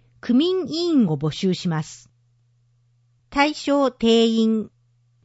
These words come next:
十八歳以上の区内在住の方二人、選考。任期、七月から令和六年三月。委員会は平日の日中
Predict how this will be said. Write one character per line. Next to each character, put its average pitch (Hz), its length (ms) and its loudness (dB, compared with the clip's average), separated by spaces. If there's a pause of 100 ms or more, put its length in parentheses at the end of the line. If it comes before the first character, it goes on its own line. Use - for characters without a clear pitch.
十 302 220 2
八 349 180 -2
歳 359 380 0
以 349 60 -2
上 240 240 2
の 170 320 -2
区 320 120 -4
内 285 260 2
在 196 260 0
住 220 220 2
の 214 120 2
方 180 460 -2 (100)
二 240 300 0
人、 214 280 -2 (640)
選 214 300 2
考。 175 520 -2 (920)
任 320 260 0
期、 - 300 -8 (460)
七 - 280 -6
月 370 240 -2
か 202 140 0
ら 165 300 -2
令 330 260 2
和 220 140 2
六 170 240 -2
年 220 240 2
三 269 280 0
月。 160 380 -6 (920)
委 330 180 -2
員 370 120 -2
会 233 280 2
は 170 280 -2
平 320 220 0
日 311 220 -6
の 294 120 2
日 277 260 4
中 240 320 -2